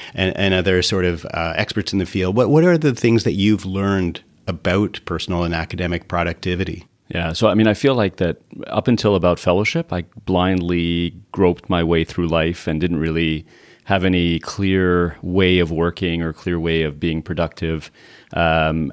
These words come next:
Speaker 2: and in fellowship, I found that the, the responsibilities, especially in the research fellowship, almost became overwhelming, that I would have a bunch of projects on the go, and then I would wake up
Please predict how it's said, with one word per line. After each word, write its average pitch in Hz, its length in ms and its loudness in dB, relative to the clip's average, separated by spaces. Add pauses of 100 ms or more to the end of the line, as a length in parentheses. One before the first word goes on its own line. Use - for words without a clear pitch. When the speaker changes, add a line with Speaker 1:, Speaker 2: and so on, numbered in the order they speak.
Speaker 2:
and 85 240 -2
in 85 120 -2
fellowship, 98 760 0 (100)
I 85 100 -4
found 82 400 0
that 80 320 -2 (360)
the, 90 180 2
the 90 160 -4
responsibilities, 92 720 0
especially 90 320 -4
in - 20 -2
the 82 60 -2
research 90 260 -2
fellowship, 82 380 -4
almost 85 200 -4
became 85 280 -2
overwhelming, 80 640 2
that 78 120 -2
I 82 100 0
would 78 340 -2 (340)
have 92 160 0
a 92 40 0
bunch 92 180 2
of - 60 -14
projects 90 360 0
on 85 80 0
the 82 80 0
go, 85 400 4
and 82 200 0
then 80 120 -2
I 80 60 0
would 78 140 -2
wake 82 240 0
up 85 240 -2